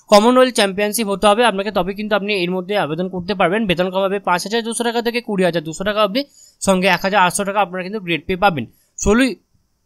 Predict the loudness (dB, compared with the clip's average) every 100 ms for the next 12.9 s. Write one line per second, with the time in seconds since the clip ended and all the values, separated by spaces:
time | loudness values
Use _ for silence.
0 | _ _ _ _ _ -2 2 2 2 0
1 | 2 2 2 -2 -2 -4 -6 -6 -4 -4
2 | -4 -6 -4 -2 0 -2 -4 -4 -6 -6
3 | -6 -8 -6 -6 -2 -4 -4 -6 0 0
4 | 2 2 2 2 0 -2 -6 -16 -20 _
5 | 0 0 2 -2 -4 -6 -2 -2 2 0
6 | 0 2 2 2 -2 0 0 0 0 -2
7 | -4 -6 -6 -4 -2 0 0 0 -2 -2
8 | -2 -2 -2 -2 -2 -2 -2 -4 -2 -2
9 | -2 0 2 2 0 -2 -2 -4 _ _
10 | _ _ _ _ _ _ _ _ 0 0
11 | 0 -4 -4 -6 -4 -2 -2 -4 -6 -4
12 | -2 -2 -6 -2 4 6 6 2